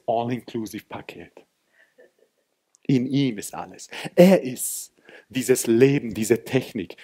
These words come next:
die uns mit unserem Vater wieder kommunizieren lässt. Er ist derjenige, der in uns wieder, uns wiederhergestellt hat, uns erneuert hat, uns neues Leben gegeben hat, neue Schöpfung. Und jetzt ist unsere Aufgabe, dass diese neue Schöpfung, das in unserem alten Ich wohnt,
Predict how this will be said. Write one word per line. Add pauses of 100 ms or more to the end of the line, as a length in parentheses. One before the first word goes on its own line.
(120)
die
uns (260)
mit
unserem
Vater
wieder
kommunizieren
lässt. (200)
Er
ist
derjenige,
der
in
uns
wieder, (260)
uns
wiederhergestellt
hat,
uns
erneuert
hat,
uns
neues
Leben
gegeben
hat, (220)
neue
Schöpfung. (1080)
Und
jetzt
ist
unsere
Aufgabe,
dass
diese
neue
Schöpfung, (600)
das
in
unserem
alten
Ich
wohnt,